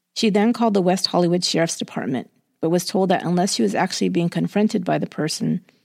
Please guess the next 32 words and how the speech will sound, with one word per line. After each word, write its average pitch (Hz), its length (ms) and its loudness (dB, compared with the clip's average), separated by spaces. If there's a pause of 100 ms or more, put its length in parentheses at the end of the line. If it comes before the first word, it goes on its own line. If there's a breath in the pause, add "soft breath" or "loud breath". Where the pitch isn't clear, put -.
(140 soft breath)
there 180 120 0
was 175 120 0
nothing 160 320 0
they 131 120 -2
could 160 180 -6
do. 160 300 -2 (960)
"What 220 160 2
if 233 100 2
he 180 100 0
kills 269 440 0
me?" 151 160 2
Teresa - 440 -4
asked, 156 480 -8
incredulous. 165 760 -2 (680)
The - 80 -16
officer 226 420 0
said 160 400 0
because 180 360 0
she 190 120 0
was 170 160 0
an 165 100 2
actress 208 500 0
that 180 180 -4
this 165 180 -2
was 175 140 -4
common, 196 500 0 (680 soft breath)
and 247 120 4
there 254 80 4
was 254 120 2
probably 185 400 4
no 170 160 2
danger. 160 580 -2